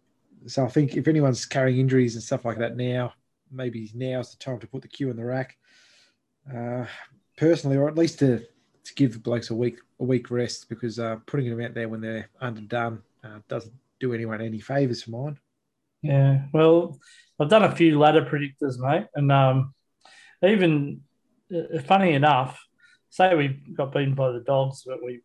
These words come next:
Speaker 2: win our last two against Gold Coast and Collingwood.
Speaker 1: Mm.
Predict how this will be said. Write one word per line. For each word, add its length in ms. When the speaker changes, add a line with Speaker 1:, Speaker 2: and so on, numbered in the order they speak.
Speaker 2:
win 140
our 140
last 400
two 160
against 540
Gold 240
Coast 320
and 140
Collingwood. 500
Speaker 1:
Mm. 220